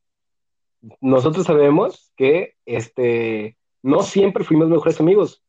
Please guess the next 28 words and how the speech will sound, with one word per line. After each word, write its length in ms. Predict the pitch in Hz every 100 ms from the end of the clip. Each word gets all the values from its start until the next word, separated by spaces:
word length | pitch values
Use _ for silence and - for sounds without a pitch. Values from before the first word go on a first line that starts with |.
| _ _
La 100 | 110
verdad 160 | 110 120
es 40 |
que 80 | -
no 200 | 135 139
siempre, 340 | - 156 147 131
porque 240 | 113 120
antes 220 | 113 143
no 100 | 139
nos 140 | 139 135
hablábamos. 600 | 127 143 160 135 - _ _ _ _ _ _ _ -
Y 760 | 123 123 123 120 117 120 120 -
mucho 300 | 139 127 131
menos, 580 | 131 139 175 208 - _
este, 920 | 113 110 - 123 117 113 107 104 95 - _ _ _ _ _ _
yo 380 | 123 131 127 127
recuerdo 560 | 131 139 143 139 160 170
cómo 300 | 147 139 147
empezó 300 | 143 120 127
nuestra 220 | 175 -
amistad, 300 | 131 123 180 -
pero 160 | 131 127
¿tú 220 | 196 202
tienes 260 | 247 240 175
alguna 260 | 151 160
idea 480 | 160 139 135 151 - _
de 280 | _ 113 113
cómo, 760 | - 127 139 135 127 120 107